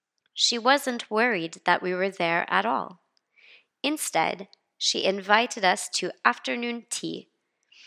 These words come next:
As the Queen's guard was pouring me a cup of tea, I suddenly woke up. What a crazy dream! Could you find the examples of our past tenses in this story?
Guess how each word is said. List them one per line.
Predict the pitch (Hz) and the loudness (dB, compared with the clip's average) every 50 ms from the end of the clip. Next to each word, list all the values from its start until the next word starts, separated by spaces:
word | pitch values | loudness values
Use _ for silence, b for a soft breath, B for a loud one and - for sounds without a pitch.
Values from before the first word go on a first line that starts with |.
| b b b b b b b _ _ - | b b b b b b b _ _ 8
As | 220 233 254 240 214 | 8 8 8 4 0
the | 202 208 208 | -4 -6 -6
Queen's | - - 220 208 208 196 - | -4 -4 -4 -4 -4 -4 -8
guard | 202 - 180 170 165 165 165 170 170 - - | -2 2 4 6 6 6 4 2 -2 -8 -10
was | - 175 175 170 - | -8 -8 -8 -8 -8
pouring | _ - - - 202 196 196 202 208 208 208 185 | _ -10 -2 0 2 2 4 2 0 0 -2 -4
me | 175 165 165 160 - - | -4 -4 -4 -4 -6 -6
a | - 170 | -8 -8
cup | - - - 226 - - | -6 -2 0 0 0 -2
of | 214 - - | -6 -14 -10
tea, | - - - - 156 147 - - 190 - b b b b b b b b | -10 -8 -8 -8 -8 -10 -10 -12 -14 -18 b b b b b b b b
I | - 175 180 | -4 -2 -2
suddenly | - - - 240 233 240 247 240 240 247 247 254 | -2 2 4 4 4 4 0 -4 -4 -4 -4 -4
woke | 240 208 208 202 - - | -2 -2 -2 0 0 0
up. | - - - - - _ _ _ _ _ _ _ _ _ _ | 0 -2 -2 -6 -12 _ _ _ _ _ _ _ _ _ _
What | _ - 190 196 240 247 269 - - - | _ -14 -2 2 4 4 4 2 -2 -10
a | - 202 | -12 -8
crazy | - - - 254 240 254 233 - 226 202 | -6 -2 -2 0 -2 -2 -4 -8 -10 -10
dream! | 175 - 190 185 170 151 - 185 - _ _ _ _ _ _ b b b b b b b b b b b b b _ _ _ _ _ _ _ _ _ _ _ _ _ _ _ _ _ _ _ - | -8 -8 -6 -6 -8 -8 -12 -16 -20 _ _ _ _ _ _ b b b b b b b b b b b b b _ _ _ _ _ _ _ _ _ _ _ _ _ _ _ _ _ _ _ 0
Could | - 226 214 185 | 0 0 0 0
you | 202 226 | -2 -6
find | 220 - - - 226 247 285 285 262 | -6 0 4 6 6 6 6 2 0
the | 233 226 214 | 2 4 4
examples | 208 202 208 - 190 175 185 190 - 185 208 240 247 - - - | 4 2 0 -2 -4 -4 -4 -4 -4 -6 -4 -4 -6 -10 -2 0
of | - 185 185 | 0 4 4
our | 185 180 185 | 4 4 4
past | - - 208 208 208 - - - | 4 4 4 4 4 2 -4 -4
tenses | 185 175 180 180 - - 190 202 208 - - - | -4 -4 -4 -6 -6 -6 -6 -6 -6 -8 -8 -8
in | 185 180 175 | -6 -4 -4
this | 170 185 - | -2 0 2
story? | - - - - 233 214 180 165 175 180 240 320 | 2 2 2 0 0 0 0 0 -2 -4 -4 -8